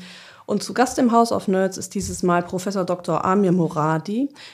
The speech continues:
Er ist Professor an der T U Darmstadt und sein Forschungsgebiet ist ein Teilbereich der I-T-Sicherheit, nämlich Implementierungssicherheit. Vorher war Amir Professor an der Ruhr-Universität Bochum und an der Uni Köln.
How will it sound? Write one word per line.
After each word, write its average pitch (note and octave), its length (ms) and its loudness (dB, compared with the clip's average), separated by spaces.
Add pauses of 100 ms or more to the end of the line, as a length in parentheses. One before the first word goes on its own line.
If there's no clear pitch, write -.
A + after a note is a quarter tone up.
(100)
Er - 140 -2
ist - 120 -6
Professor G3+ 560 -4
an F#3+ 120 2
der F#3 160 0
T G3 160 -4
U F3+ 140 -6
Darmstadt F3 720 0
und F#3 220 2
sein E3 220 0
Forschungsgebiet A3 800 -4
ist - 240 -8
ein F3 160 -2
Teilbereich F#3 500 -4
der - 160 -4
I-T-Sicherheit, F3 720 -6
nämlich F3+ 460 -2
Implementierungssicherheit. E3+ 1500 -4 (500)
Vorher A#3+ 400 2
war A3+ 140 0
Amir A3 300 0
Professor G#3 580 -4
an F3+ 100 2
der F3 140 0
Ruhr-Universität F3+ 960 -2
Bochum F3+ 520 0
und B3 180 0
an F#3+ 140 -2
der G3 140 -4
Uni F#3 240 0
Köln. D3+ 420 -2